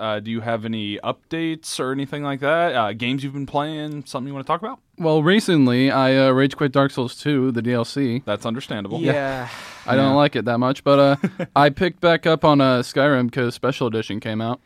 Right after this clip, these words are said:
Speaker 1: Sure.
Speaker 3: Yeah, and that's a huge
Speaker 2: And
Speaker 3: deal.
Speaker 2: yeah, and I've done a, uh, first time that a lot of people would be surprised I did for a first time after, you know, five years of the game. Uh, finally played a Stealth Archer.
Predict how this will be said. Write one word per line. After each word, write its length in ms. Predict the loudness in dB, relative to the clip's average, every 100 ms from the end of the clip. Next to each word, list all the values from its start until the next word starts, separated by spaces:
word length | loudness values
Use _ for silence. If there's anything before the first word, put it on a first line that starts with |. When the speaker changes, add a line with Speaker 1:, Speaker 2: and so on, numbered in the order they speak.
| -20
Speaker 1:
Sure. 240 | -16 -8 -4
Speaker 3:
Yeah, 260 | -4 -4 -6
and 100 | -8
that's 200 | -12 -10
a 40 | -4
huge 100 | -2
Speaker 2:
And 220 | 0 -2
Speaker 3:
deal. 340 | -6 -14 -14 -16 -12 0
Speaker 2:
yeah, 220 | 2 4
and 160 | 4 6
I've 240 | 6 4
done 320 | 4 6 4
a, 240 | 2 2 4
uh, 240 | 4 2 0
first 320 | -2 -2 0
time 220 | 0 2
that 140 | 2 2
a 40 |
lot 160 | 2 2
of 60 |
people 160 | 0 -2
would 140 | -2 -2
be 100 | -4
surprised 440 | -2 4 4 4
I 120 | 4
did 160 | 4 0
for 180 | -2 -4
a 40 | -2
first 320 | -4 -4 -6
time 400 | -4 -2 -4 -4 -6
after, 480 | -6 -4 -4 -4
you 160 | -6 -6
know, 180 | -6 -6
five 280 | -2 0 0
years 180 | -2 -4
of 80 | -4
the 80 |
game. 400 | -2 -2 0 -2 -6 _ _ _ -4
Uh, 280 | 0 2 2
finally 280 | 0 0
played 180 | 2 0
a 40 | 0
Stealth 300 | 0 0 0
Archer. 340 | -2 -4 -12